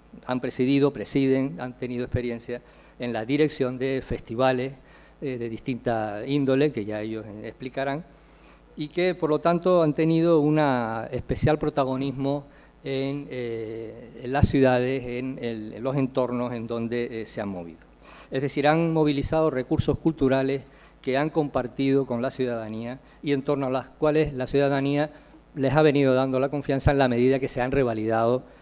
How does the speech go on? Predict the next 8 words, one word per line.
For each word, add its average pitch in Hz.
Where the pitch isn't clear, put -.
año 123
tras 123
año 117
de 117
una 117
manera, 107
eh, 104
sólida. 82